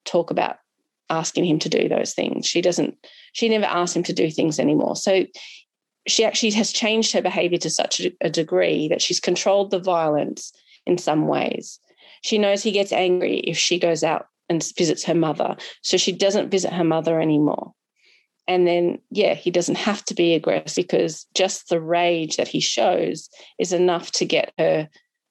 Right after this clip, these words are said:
to change all of her normal behaviours. But ultimately, she's terrified. So being afraid and constantly being walking on eggshells around that p-, person, that's a traumatic experience. And,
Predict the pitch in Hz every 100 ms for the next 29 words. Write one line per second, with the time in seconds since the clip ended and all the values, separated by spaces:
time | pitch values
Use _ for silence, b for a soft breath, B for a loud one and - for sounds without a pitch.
0 | - 180 - 180 170 170 156 165 165 175
1 | 165 - _ - 180 160 160 160 165 165
2 | 165 180 - - 226 254 277 185 - 165
3 | 180 - 269 339 277 - - - - _
4 | B B B B - 196 196 208 247 262
5 | - 190 - - 156 185 165 160 156 -
6 | 160 - - 185 196 - - 180 165 160
7 | 165 156 151 156 - _ _ - 180 220
8 | 175 160 151 151 - 190 185 165 160 151
9 | 156 - - _ _ - - - 170 185
10 | - 277 370 B B B B - 214 -
11 | - 190 - 180 160 160 156 170 - -
12 | 160 160 160 - - 165 156